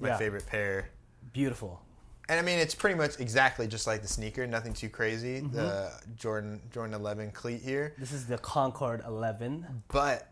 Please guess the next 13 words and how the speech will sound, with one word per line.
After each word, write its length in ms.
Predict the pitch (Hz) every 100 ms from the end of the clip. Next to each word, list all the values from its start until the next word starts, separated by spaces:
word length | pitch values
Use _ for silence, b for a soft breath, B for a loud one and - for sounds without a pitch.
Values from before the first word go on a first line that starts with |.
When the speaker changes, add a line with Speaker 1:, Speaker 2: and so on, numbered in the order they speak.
| - - - - - - -
Speaker 1:
when 180 | 110
it's 160 | 127 - -
paired 520 | - 131 143 151 143
with 240 | 127 113
our, 380 | 90 101 98 87 -
our 120 | 98
player 500 | - - 127 147 170
here, 420 | 160 180 190 202 196
Speaker 2:
Mm-hmm. 340 | 147 131 151 185 180 - - - - - - - -
Speaker 1:
oh 240 | 160 127
boy, 360 | 104 123 123 95 92 -
Tho-, 240 | 135 160
that, 340 | 131 156 190